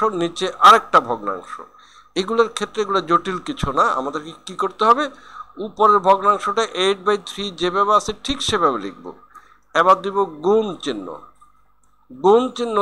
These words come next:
দিয়ে নিচের ভগ্নাংশটাকে উল্টিয়ে লিখব, মানে ষোলো নিচে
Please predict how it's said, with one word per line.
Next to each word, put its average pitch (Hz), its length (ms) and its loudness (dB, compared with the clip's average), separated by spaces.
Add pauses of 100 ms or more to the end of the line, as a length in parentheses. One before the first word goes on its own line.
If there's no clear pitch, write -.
(120)
দিয়ে 185 180 4 (560)
নিচের 254 400 0
ভগ্নাংশটাকে 208 760 2 (520)
উল্টিয়ে 220 520 0
লিখব, 131 200 -6 (120)
মানে 147 140 0 (140)
ষোলো 160 340 0 (160)
নিচে 170 300 0